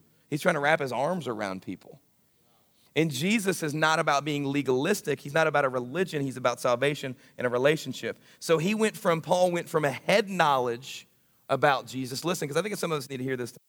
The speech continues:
He went from a head knowledge about Jesus to a personal relationship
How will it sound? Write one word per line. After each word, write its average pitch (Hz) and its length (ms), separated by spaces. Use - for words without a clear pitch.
He 160 120
went 190 180
from 180 140
a 156 80
head 147 420
knowledge 147 480
about 127 300
Jesus 117 600
to 170 120
a 160 60
personal 165 560
relationship 131 920